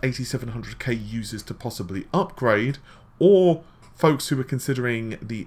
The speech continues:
Zen architecture to then simply go with Intel instead.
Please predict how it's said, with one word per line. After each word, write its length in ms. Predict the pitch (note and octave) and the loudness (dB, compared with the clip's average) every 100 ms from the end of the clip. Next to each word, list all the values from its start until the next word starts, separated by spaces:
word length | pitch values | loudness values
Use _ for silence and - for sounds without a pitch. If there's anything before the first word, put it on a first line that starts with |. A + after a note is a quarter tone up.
| G2 | -10
Zen 400 | F#2+ A2+ E3+ F3 | -4 2 2 2
architecture 680 | C3+ A#2+ - - B2 - B2 | 0 -2 -4 -8 -8 -8 -8
to 160 | - | -4
then 320 | B2+ B2 A#2+ - - | -4 -4 -6 -12 -16
simply 400 | - C#3 C3+ A#2+ | -8 -6 -4 -6
go 220 | G#2+ A2+ | -2 -2
with 200 | G#2+ - | -4 -6
Intel 440 | A#2+ A2 A2 F#2 | -6 -4 -8 -8
instead. 640 | F#2+ F#2 - - D3+ G2+ - | -8 -10 -6 2 2 2 -2